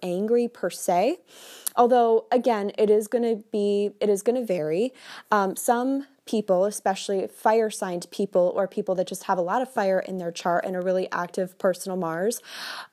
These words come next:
are going to feel a little bit frustrated and stagnant and maybe even a little bit snarky. Um, but a lot of us are actually gonna feel a little bit estranged from our more high vibe Mars nature.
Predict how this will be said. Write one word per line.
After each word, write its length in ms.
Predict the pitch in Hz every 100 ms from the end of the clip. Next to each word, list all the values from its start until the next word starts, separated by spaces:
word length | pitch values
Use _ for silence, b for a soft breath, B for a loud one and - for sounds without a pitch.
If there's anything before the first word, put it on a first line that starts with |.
| -
are 320 | 220 214 214
going 300 | 208 208 196
to 100 | 196
feel 400 | 190 202 180 170 -
a 60 |
little 200 | 190 185
bit 180 | 180 -
frustrated 640 | - 175 - 190 185 180
and 120 | - 196
stagnant 540 | - 302 285 294 285
and 180 | 208 208
maybe 220 | 202 202
even 200 | 202 190
a 80 | 196
little 140 | 190 190
bit 140 | 180
snarky. 640 | - 190 185 - 180 185 B B B B B - -
Um, 340 | 220 220 208
but 140 | 196 226
a 20 |
lot 240 | 220 262
of 80 | 381
us 240 | 262 247 -
are 100 | 220
actually 360 | 208 214 277 247
gonna 200 | 226 208
feel 920 | - - 233 214 214 214 208 208 202 -
a 60 | 226
little 200 | 220 214
bit 80 |
estranged 800 | 208 - - 190 196 170 165 - -
from 180 | 208 196
our 200 | 185 185
more 240 | 185 185
high 380 | 190 - 320 349
vibe 380 | 214 180 175 -
Mars 480 | 196 175 175 175 -
nature. 580 | 180 175 170 - -